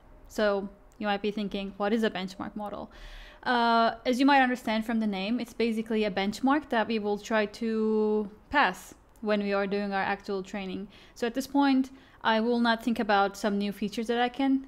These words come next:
create, but all I will do is to, you know, have the,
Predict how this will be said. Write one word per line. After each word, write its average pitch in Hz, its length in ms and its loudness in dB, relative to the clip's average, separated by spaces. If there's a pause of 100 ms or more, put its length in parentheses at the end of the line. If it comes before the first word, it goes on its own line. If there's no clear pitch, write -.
create, 285 420 0 (180)
but 220 380 0
all 262 220 6
I 247 120 6
will 233 140 0
do 240 220 0
is 220 140 -6
to, 196 360 -2
you 226 100 -2
know, 202 140 0
have 208 320 0
the, 196 400 0